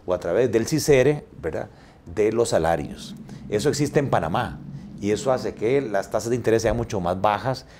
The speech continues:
porque si no, la gestión de cobranza, los costos operativos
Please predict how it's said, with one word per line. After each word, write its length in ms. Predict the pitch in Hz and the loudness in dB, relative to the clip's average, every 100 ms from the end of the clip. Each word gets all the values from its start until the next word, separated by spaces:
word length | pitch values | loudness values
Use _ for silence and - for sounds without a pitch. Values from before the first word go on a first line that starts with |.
| - - | -6 4
porque 420 | 156 160 170 170 | 4 4 2 0
si 180 | - 170 | 0 4
no, 400 | 175 156 151 - - - - | 4 4 2 -6 -20 -18 -6
la 280 | 98 131 147 | 2 2 2
gestión 500 | 156 - 170 156 123 | 0 0 2 4 4
de 140 | 139 | 4
cobranza, 800 | 156 147 143 127 127 110 131 123 - - - | 6 6 6 4 2 0 -2 -4 -12 -16 -4
los 260 | 107 101 | -2 -2
costos 640 | - 160 180 - - 85 107 | 0 2 2 0 -2 0 0
operativos 880 | - 92 87 - 160 113 117 104 | 2 4 4 4 6 6 4 2